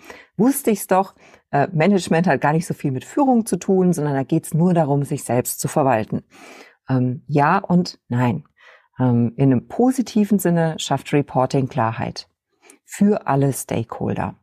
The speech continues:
Und das sind eben nicht nur die Vorgesetzten oder die Geschäftsführung oder der Aufsichtsrat, sondern genauso Mitarbeitende, Kunden, Lieferanten. Also meines Erachtens spricht überhaupt nichts dagegen,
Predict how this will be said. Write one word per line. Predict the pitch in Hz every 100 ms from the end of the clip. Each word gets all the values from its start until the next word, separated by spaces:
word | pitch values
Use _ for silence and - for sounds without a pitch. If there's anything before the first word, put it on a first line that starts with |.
| _
Und | 135 110
das | 127 - -
sind | - 147 -
eben | 135 143
nicht | 190 -
nur | 151
die | 120
Vorgesetzten | - 156 196 196 185 196 - 185
oder | 151 120
die | -
Geschäftsführung | 131 - 196 202 - - 175 170 165 156
oder | 135 113
der | 120
Aufsichtsrat, | 143 202 - - 208 - - 170 240 - - - - -
sondern | 147 143
genauso | 123 120 117 120 139
Mitarbeitende, | 208 240 202 123 110 - 117 -
Kunden, | 98 - 208 196 - 117 - -
Lieferanten. | 143 - 147 143 143 - - _ _ - - -
Also | - -
meines | 113 180 185
Erachtens | 151 151 147 -
spricht | - 131 - -
überhaupt | 143 131 127 - 208 _ -
nichts | 185 202 -
dagegen, | - 151 156 156 156